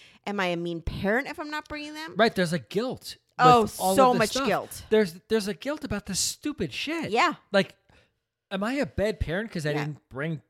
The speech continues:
Speaker 2: new pants 'cause
Speaker 1: But,
Speaker 2: the tag is
Speaker 1: but
Speaker 2: a
Speaker 1: I
Speaker 2: big deal?
Speaker 1: definitely would never have even thought, like, I'd been like, "Ugh, I have to get up. I have to go to the nurse's office. I have to explain to her that my pants are," it's this immediacy that is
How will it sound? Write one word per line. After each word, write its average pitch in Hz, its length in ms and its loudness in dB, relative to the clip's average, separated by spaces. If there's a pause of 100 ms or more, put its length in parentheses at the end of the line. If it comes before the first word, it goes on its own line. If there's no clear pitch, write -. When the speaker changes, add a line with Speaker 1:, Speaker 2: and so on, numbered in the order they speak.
(100)
Speaker 2:
new 139 220 -4
pants 147 500 -6
'cause - 180 2
Speaker 1:
But, - 80 -14
Speaker 2:
the 139 120 -2
tag 156 480 -6
is 180 60 -4
Speaker 1:
but 302 120 4
Speaker 2:
a 294 40 6
Speaker 1:
I 285 80 6
Speaker 2:
big 294 120 0
deal? 294 160 2
Speaker 1:
definitely 285 680 -6 (720)
would 294 220 -2
never 311 600 0
have 311 220 -4
even 269 360 -6
thought, - 400 -6
like, 240 240 -4 (260)
I'd 262 80 -10
been 285 100 -6
like, 285 160 -6
"Ugh, 254 240 -4
I - 40 -4
have 202 140 -4
to - 80 -10
get 240 340 -2
up. 247 320 4
I 190 40 -2
have 180 100 -4
to 175 60 -16
go 233 320 2
to 302 80 2
the 277 120 0
nurse's 233 320 0
office. 226 260 -4
I 202 60 -2
have 175 100 -6
to - 60 -8
explain 214 640 -6
to 254 120 0
her 240 200 2
that 226 100 -4
my 143 120 -6
pants 170 440 -4
are," 247 140 -6 (840)
it's - 280 -4
this 277 380 -4
immediacy 233 920 -2
that 185 320 0
is 180 720 -4